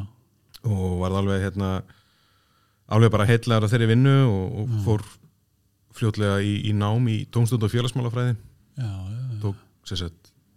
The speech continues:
Speaker 1: B A gráðu þar,
Speaker 2: Já.
Speaker 1: eh, sem er alltaf kannski dálítið allt annað heldur en það sem ég er að gera í dag,
Speaker 2: Já,
Speaker 1: sko.
Speaker 2: já,
Speaker 1: Þetta er
Speaker 2: já.
Speaker 1: svona a-, athyglisverð þróun, sko.
Speaker 2: Já,
Speaker 1: Ég,
Speaker 2: já.
Speaker 1: ég var cirka tíu ár í því og, hérna,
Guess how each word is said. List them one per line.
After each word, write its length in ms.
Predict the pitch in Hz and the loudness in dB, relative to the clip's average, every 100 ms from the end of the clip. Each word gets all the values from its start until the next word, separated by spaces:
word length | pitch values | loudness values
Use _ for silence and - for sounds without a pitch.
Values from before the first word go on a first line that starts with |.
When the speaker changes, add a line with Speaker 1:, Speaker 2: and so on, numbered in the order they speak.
| - | -4
Speaker 1:
B 100 | 98 | 0
A 80 | 104 | 0
gráðu 240 | 104 101 | 0 -2
þar, 280 | 101 107 120 - | 0 0 -2 -6
Speaker 2:
Já. 200 | - 101 | -8 -2
Speaker 1:
eh, 160 | 98 95 - _ _ _ _ _ _ | -2 -2 -8 _ _ _ _ _ _
sem 180 | - | -4
er 60 | 87 | -4
alltaf 140 | 87 - | -2 -2
kannski 140 | 98 | -2
dálítið 160 | 92 92 | -4 -4
allt 200 | 104 - | -4 0
annað 180 | 107 110 | 2 4
heldur 200 | 104 110 | 2 0
en 20 | |
það 60 | 104 | 0
sem 80 | 98 | 0
ég 60 | 101 | -4
er 60 | |
að 80 | - | -4
gera 160 | - 104 | -2 -2
í 60 | 101 | 0
dag, 320 | 104 120 143 | 0 0 2
Speaker 2:
Já, 60 | |
Speaker 1:
sko. 160 | 120 113 | 4 6
Speaker 2:
já, 60 | 151 | 8
Speaker 1:
Þetta 260 | 131 110 | 6 4
er 20 | 117 | 0
Speaker 2:
já. 120 | 120 | 4
Speaker 1:
svona 180 | 120 113 - - - - - - _ | 4 4 0 -12 -20 -20 -20 -20 _
a-, 160 | - 131 | -8 0
athyglisverð 560 | 120 110 135 127 127 113 | 0 4 4 4 4 2
þróun, 340 | 127 143 156 | 2 4 2
sko. 200 | 147 151 113 - | 2 0 0 -4
Speaker 2:
Já, 180 | - 123 | -2 0
Speaker 1:
Ég, 160 | 113 107 | 0 -2
Speaker 2:
já. 80 | 104 104 - | -4 -10 0
Speaker 1:
ég 140 | 117 | 2
var 140 | 110 113 | 4 4
cirka 160 | 107 | 0
tíu 300 | - 139 143 139 | -2 0 2 2
ár 220 | 143 139 | 2 -2
í 60 | 123 | -4
því 100 | 160 156 | -4 -2
og, 160 | 117 113 | 0 0
hérna, 300 | 117 120 | 0 0